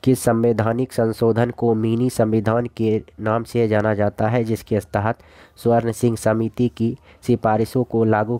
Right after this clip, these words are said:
किया गया था? तो इसका आंसर होगा बयालीसवाँ संविधान संशोधन को ही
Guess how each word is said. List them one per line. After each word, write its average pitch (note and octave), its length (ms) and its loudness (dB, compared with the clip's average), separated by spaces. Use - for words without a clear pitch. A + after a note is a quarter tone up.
किया G#2+ 200 0
गया G#2 220 2
था? G2 300 -4
तो G#2+ 100 0
इसका G#2 240 0
आंसर G#2+ 260 2
होगा A2 300 2
बयालीसवाँ G#2+ 760 -2
संविधान G#2 560 0
संशोधन G2+ 640 -2
को G2+ 200 -4
ही A#2 200 -2